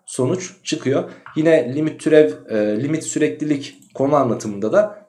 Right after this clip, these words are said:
ben size bunları çok güzel bir şekilde detaylandırarak anlattım. İkinci limit süreklilik sorumuza bakalım.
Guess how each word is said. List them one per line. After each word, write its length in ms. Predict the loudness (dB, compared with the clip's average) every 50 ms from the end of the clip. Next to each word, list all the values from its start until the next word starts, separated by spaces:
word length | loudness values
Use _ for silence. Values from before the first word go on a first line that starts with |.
| _ 0
ben 140 | 2 4 4
size 340 | 4 2 0 -2 -2 -2 -2
bunları 460 | -2 -2 0 2 2 2 2 0 -2
çok 260 | -4 -4 -4 -4 -4
güzel 280 | -4 0 2 2 2 2
bir 60 | 0
şekilde 380 | -2 -4 -4 -2 0 0 0 0
detaylandırarak 880 | 0 0 0 0 0 2 2 2 0 0 0 0 0 0 0 -2 0
anlattım. 480 | -2 0 0 0 -2 -2 -4 -10 -18 -20 _ _ _ _ _ -20 -20 _ _ _ _ _ _ _ _ _ _ _ _ _ _ _
İkinci 420 | -8 -4 -2 -2 0 0 0 0 2
limit 240 | 4 2 2 2 0
süreklilik 500 | 0 0 0 0 0 -2 -4 -6 -6 -4
sorumuza 460 | -2 0 0 2 2 2 2 4 4
bakalım. 440 | 4 6 6 4 2 0 -2 -6